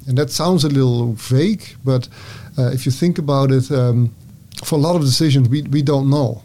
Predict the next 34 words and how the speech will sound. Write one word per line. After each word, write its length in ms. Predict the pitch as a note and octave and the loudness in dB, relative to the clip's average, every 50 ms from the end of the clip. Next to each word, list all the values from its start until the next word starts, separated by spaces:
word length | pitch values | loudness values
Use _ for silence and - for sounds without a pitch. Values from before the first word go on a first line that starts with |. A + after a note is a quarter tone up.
| - - | -12 -6
If 140 | C3 B2 C#3 | -6 -2 0
I 120 | C#3 D3 | 0 0
ask 300 | D#3 D3+ C#3 C3 B2+ - | 2 2 0 0 0 0
you, 80 | D3+ C3 | -2 0
"Why 240 | A#2 C3+ C#3 D3+ | 0 2 0 0
do 60 | D3 D3+ | 2 2
you 100 | C#3+ B2+ | 0 2
take 240 | C3+ D3 B2 - | 2 0 -2 0
pictures?" 420 | - F3+ - - - - - - - | -2 -6 -6 -4 -10 -10 -10 -8 -4
And, 140 | C#3+ C3 C3+ | 0 0 0
uh, 100 | - C#3+ | 0 0
that's 260 | C3 B2+ C3 B2 - | -2 -2 -2 -2 -2
a 40 | - | -2
silly 220 | - F3 E3+ D#3 | -2 0 0 0
example, 380 | C#3+ A2+ B2 D3+ D#3 D3+ D3 C3+ | 0 0 0 0 0 0 0 0
nothing 180 | D3+ D#3 C3 | 0 0 0
to 60 | E3 | 0
do 60 | E3 C#3+ | 0 2
with 140 | B2+ B2 | 2 2
food, 240 | - - E3+ F#3 E3+ | 0 0 0 0 0
but 100 | C#3+ C3+ | 2 0
it 40 | C3 | 2
just 200 | C3 C#3 B2+ - | 2 0 0 0
crossed 200 | - D#3 B2+ A#2+ | 0 -2 0 2
my 80 | C#3 B2+ | 2 2
mind. 260 | C3+ C#3+ D3 C#3+ C3+ | 2 4 2 2 2
"Why 80 | F3+ | 2
do 60 | G#3 A3+ | 2 2
you 80 | G3 | 2
take 200 | - G3+ F#3 - | 2 0 -2 0
pictures?" 420 | - C4+ C4+ - - - - - - - - - - - - - - - - - - - - - - - - - - - - - - | -2 -6 -6 -6 -12 -16 -16 -18 -20 -20 -20 -20 -20 -20 -20 -20 -20 -20 -20 -20 -20 -20 -20 -20 -20 -20 -20 -20 -20 -20 -18 -6 -2
People 180 | G#3+ A3 C4 C#4 | 0 2 2 2
don't 140 | C4 A#3+ | 2 2
know. 240 | D#4 E4+ D#4+ G3 A#2+ | 2 2 2 0 0